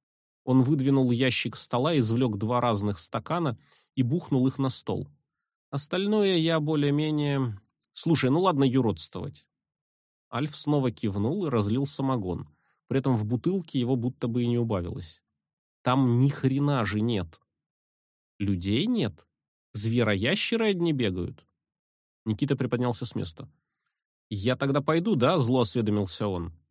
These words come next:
«Раз не о чем разговаривать». Альф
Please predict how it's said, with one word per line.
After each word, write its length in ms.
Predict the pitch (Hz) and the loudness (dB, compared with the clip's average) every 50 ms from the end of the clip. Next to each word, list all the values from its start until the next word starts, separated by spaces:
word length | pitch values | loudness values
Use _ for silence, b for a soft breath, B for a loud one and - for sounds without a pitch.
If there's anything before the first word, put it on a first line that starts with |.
| _ _ - | _ _ -4
«Раз 220 | - 143 151 147 - | 0 0 0 2 2
не 120 | 185 165 | 2 2
о 60 | 120 | 2
чем 160 | - - 117 | 2 0 -2
разговаривать». 720 | 110 120 117 120 123 151 147 117 98 85 85 85 85 - _ _ _ _ _ _ _ _ _ _ _ _ _ _ _ _ _ _ _ _ _ _ _ - - | -2 -2 -2 0 0 0 2 2 0 -2 -4 -8 -10 -12 _ _ _ _ _ _ _ _ _ _ _ _ _ _ _ _ _ _ _ _ _ _ _ -4 -2
Альф 200 | 143 185 202 | -2 -2 -2